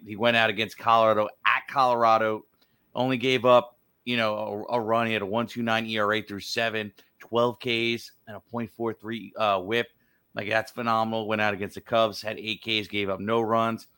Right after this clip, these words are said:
Miami, no runs, seven Ks. Washington, one point eight. Boston hit him around a little bit. Dodgers, a three E R A. Dodgers again, a three E R A. Like,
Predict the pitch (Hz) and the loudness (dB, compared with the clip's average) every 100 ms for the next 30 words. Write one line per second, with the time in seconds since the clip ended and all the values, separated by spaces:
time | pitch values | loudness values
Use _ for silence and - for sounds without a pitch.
0 | _ - 101 110 113 117 113 110 104 117 | _ -10 -4 0 2 0 -2 -4 -2 0
1 | 113 113 113 113 - - 110 113 101 113 | 0 0 0 -2 -6 -2 -2 -2 -6 -6
2 | 107 107 - - _ _ _ _ _ _ | -4 -4 -8 -16 _ _ _ _ _ _
3 | 104 117 117 117 107 117 107 107 - 104 | 2 4 4 -2 -2 -2 0 -2 -2 -4
4 | 101 101 113 113 113 - _ _ _ _ | -4 -2 -2 0 -2 -10 _ _ _ _
5 | - _ 139 151 - 147 147 143 143 143 | -20 _ -4 -4 -6 -4 -2 0 2 2
6 | 139 139 143 101 95 127 131 127 117 - | 2 2 0 0 0 0 0 -2 -8 -8
7 | 117 127 131 127 123 120 123 120 120 - | -6 -2 0 4 4 4 4 4 2 -2
8 | _ _ _ 127 123 113 110 113 120 113 | _ _ _ 0 2 0 -6 -4 -2 -4
9 | 107 120 123 123 120 117 117 117 110 104 | -6 -6 -2 0 2 4 2 2 0 -2